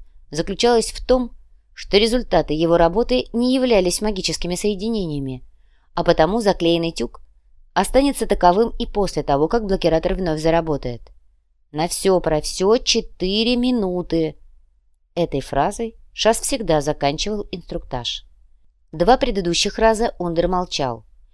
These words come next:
Теперь же, учитывая, что подошло время, решил подать голос. "Я успею". Уверенный тон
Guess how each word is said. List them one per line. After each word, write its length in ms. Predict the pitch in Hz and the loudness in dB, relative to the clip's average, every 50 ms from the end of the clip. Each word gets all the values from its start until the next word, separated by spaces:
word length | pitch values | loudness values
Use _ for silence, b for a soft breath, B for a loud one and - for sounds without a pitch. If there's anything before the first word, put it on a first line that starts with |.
| - - - _ | -20 -20 -20 _
Теперь 280 | - - 165 - 175 160 | -6 -4 0 2 2 2
же, 200 | 165 165 175 170 | 2 0 -2 -2
учитывая, 480 | - 185 - - 170 156 147 143 147 143 | -2 -4 -4 -2 -2 -2 0 0 0 0
что 140 | - - 139 | 0 -2 -2
подошло 400 | - 147 151 151 - - 156 147 | 0 2 2 2 2 0 0 0
время, 420 | 143 147 147 165 208 226 233 - - - - | 2 0 0 0 -2 -4 -6 -8 -12 -12 -8
решил 320 | 185 196 185 - 262 262 | -6 -2 -2 0 0 0
подать 340 | - 214 208 190 190 180 175 | 0 0 0 0 0 -2 -2
голос. 480 | 160 147 135 127 117 117 - - - - - - - - _ _ - | -4 -4 -2 -2 -4 -4 -6 -8 -10 -12 -20 -20 -20 -20 _ _ -8
"Я 220 | 160 160 175 175 | -4 -2 0 0
успею". 580 | 175 180 - - - 151 131 120 113 110 117 - - - _ _ _ _ _ _ _ _ _ _ _ _ _ _ _ _ _ - | 0 -2 -4 -6 -4 -4 -4 -4 -4 -6 -8 -14 -20 -20 _ _ _ _ _ _ _ _ _ _ _ _ _ _ _ _ _ -6
Уверенный 460 | - 180 175 175 175 175 170 180 170 | -2 2 4 4 4 4 2 -2 -4
тон 320 | - - 196 214 240 247 | -2 -2 -2 -2 -2 -4